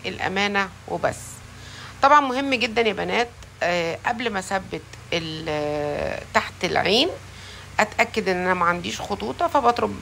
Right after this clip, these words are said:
بطلب من العميله طبعًا وهي نزلت عينها بس لحقتها بسرعه، يعني اثبت تحت العين وانا متاكده ان انا ما عنديش خطوط تحت العين. تمام؟ تمام جداً. سب-،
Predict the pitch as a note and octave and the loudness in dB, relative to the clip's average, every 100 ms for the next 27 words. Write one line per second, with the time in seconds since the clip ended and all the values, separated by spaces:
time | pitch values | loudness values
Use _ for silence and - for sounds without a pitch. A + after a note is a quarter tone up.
0 | - A#3 A#3 G3+ G3 F#3 G#3+ A3 G3+ G3 | 2 4 4 2 6 4 4 6 8 8
1 | G3 F3+ E3+ G3+ G3 F3+ G#3+ A3+ C#4+ - | 6 2 0 -2 2 2 4 4 2 -2
2 | - - - - - - - - - - | -16 -16 -16 -16 -16 -16 -18 -18 -18 -18
3 | - - E3 - F3 - - - F#3 F3+ | -16 -12 -8 0 2 2 0 4 4 4
4 | - F#3 D#3 D#3+ F3+ G#3+ C#4+ - - - | 4 6 6 4 2 2 -2 -8 -16 -16
5 | - - C4+ C4 A#3+ G3 G3+ G#3+ - G3+ | -16 0 2 4 2 2 -2 -2 -2 2
6 | F3+ G#3+ A#3+ A#3 G#3 - - G#3+ G#3 F#3+ | 4 2 2 2 2 0 0 2 2 2
7 | F#3+ F#3+ F3 D#3+ D#3 E3+ G3 F#3+ - - | 2 4 4 2 -2 -2 -2 0 -2 -6
8 | E3 F3 E3+ E3+ - - F3 - - - | -6 -4 -2 -4 -8 4 4 4 -4 -14
9 | - - G#3 E3+ D3 A2 - - - - | -16 2 6 6 4 -2 -8 -16 -8 -4
10 | - F#3 C#4 E4 - - - - - - | 4 4 4 0 -10 -16 -16 -16 -16 -10
11 | D#3 D#3 E3 F#3+ G3+ G#3 - - - - | -4 0 2 4 4 4 0 -12 -14 -16
12 | - - - - - - - - - - | -16 -16 -16 -16 -16 -16 -16 -16 -16 -16
13 | - - - - - - D#3+ - F3+ B2 | -16 -16 -16 -14 -10 -2 -2 0 0 2
14 | C#3+ | 2